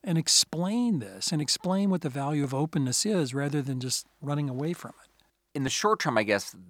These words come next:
Speaker 2: the answer to this question is yes. Does America seem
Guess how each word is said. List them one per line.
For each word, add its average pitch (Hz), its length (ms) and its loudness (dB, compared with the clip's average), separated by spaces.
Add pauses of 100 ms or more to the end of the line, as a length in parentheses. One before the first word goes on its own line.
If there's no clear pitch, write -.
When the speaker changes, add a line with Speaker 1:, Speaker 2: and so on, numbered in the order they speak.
(220)
Speaker 2:
the - 120 -8
answer 104 220 -4
to 95 40 -6
this 90 160 -6
question - 380 -2
is 76 200 -8
yes. 135 280 -2 (120)
Does 87 160 -8
America 95 340 -6
seem 92 420 -8